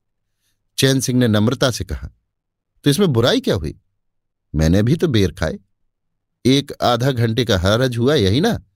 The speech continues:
तुम चाहोगे तो घंटे भर का काम आधा घंटे में कर दोगे, ना चाहोगे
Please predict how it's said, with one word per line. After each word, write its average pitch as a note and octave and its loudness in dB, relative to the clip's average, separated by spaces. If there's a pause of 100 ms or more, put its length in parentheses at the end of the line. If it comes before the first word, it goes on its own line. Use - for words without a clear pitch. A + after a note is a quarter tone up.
(420)
तुम B2 2
चाहोगे A#2 0 (300)
तो D3 2
घंटे C3 2
भर A#2+ -2
का A#2+ -2
काम A2 0
आधा F2+ 2
घंटे D3 0
में D#3+ -2
कर E3 0
दोगे, F3 -4 (680)
ना A#2 2
चाहोगे D#3+ 0